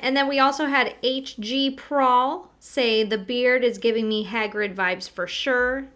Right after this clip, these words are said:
And Sassy Cena underscore does underscore Pilates says, "I as well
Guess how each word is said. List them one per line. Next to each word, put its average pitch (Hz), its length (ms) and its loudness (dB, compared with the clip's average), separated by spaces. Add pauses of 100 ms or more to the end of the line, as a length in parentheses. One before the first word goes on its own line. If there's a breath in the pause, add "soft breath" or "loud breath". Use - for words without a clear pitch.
And 202 400 -4
Sassy 240 560 0
Cena 262 640 -2
underscore 214 640 -4
does 214 460 -2
underscore 190 600 -8
Pilates 214 880 -2 (440 soft breath)
says, 208 420 -4 (120)
"I 247 220 2
as 311 260 -4
well 381 460 -6